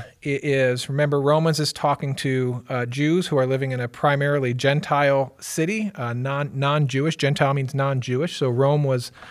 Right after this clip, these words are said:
uh, primarily non-Jewish, probably only forty or fifty thousand Jewish believers in Jesus, followers of Jesus, in a city that had millions of people.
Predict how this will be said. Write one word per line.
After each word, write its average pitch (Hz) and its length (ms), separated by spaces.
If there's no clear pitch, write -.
uh, 123 120
primarily 147 540
non-Jewish, 135 720
probably 151 320
only 147 160
forty 185 440
or 143 100
fifty 165 380
thousand 151 600
Jewish 151 380
believers 151 680
in 139 200
Jesus, 135 380
followers 135 460
of 120 100
Jesus, 139 400
in 139 220
a 123 140
city 143 300
that 135 120
had 123 160
millions 135 320
of 113 100
people. 185 340